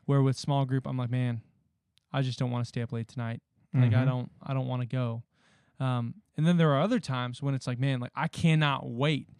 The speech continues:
Speaker 2: Yeah.
Speaker 1: Uh, and then my roof leaks and I have to actually not go. But that's a different story for a different time. The point is, um, as we press into this,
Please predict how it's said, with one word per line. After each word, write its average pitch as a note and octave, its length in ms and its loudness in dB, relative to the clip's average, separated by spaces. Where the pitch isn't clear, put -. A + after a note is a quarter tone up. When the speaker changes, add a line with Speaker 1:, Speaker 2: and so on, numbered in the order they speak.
Speaker 2:
Yeah. A2 240 4
Speaker 1:
Uh, C3+ 200 -2
and C#3 140 -2
then C3+ 80 0
my C3+ 80 0
roof C3 300 -2
leaks C3 340 -8
and B2+ 320 -6
I C3 160 -8
have C3 200 -6
to C3+ 100 -8
actually C3+ 300 -6
not B2+ 180 -4
go. E3 160 -2
But G3 280 6
that's D#3+ 200 -2
a D3+ 40 -2
different C#3+ 280 0
story C#3+ 240 2
for C#3 120 -4
a C3+ 40 2
different B2 220 -4
time. B2 380 -6
The D#3 60 -8
point E3 320 -2
is, C3 340 -4
um, B2 440 -4
as D#3 260 0
we F#3+ 160 2
press - 400 -2
into C3+ 240 -2
this, A#2+ 460 -6